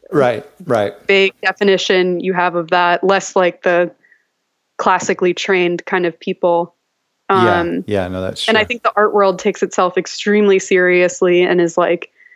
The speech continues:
Speaker 2: you know, you have to have this sort of education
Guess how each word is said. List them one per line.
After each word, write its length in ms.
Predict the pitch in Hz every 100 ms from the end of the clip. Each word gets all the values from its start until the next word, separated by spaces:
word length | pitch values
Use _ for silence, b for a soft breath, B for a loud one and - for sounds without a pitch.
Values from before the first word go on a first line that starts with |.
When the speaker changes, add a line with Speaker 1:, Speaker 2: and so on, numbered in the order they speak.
| b _ -
Speaker 2:
you 80 |
know, 60 | 175
you 160 | 175 196
have 180 | 196 196
to 80 | 185
have 460 | 185 185 180 170 180 _
this 200 | 233 226
sort 200 | - 214
of 80 | 202
education 1000 | 196 202 - 196 185 202 190 185 185 185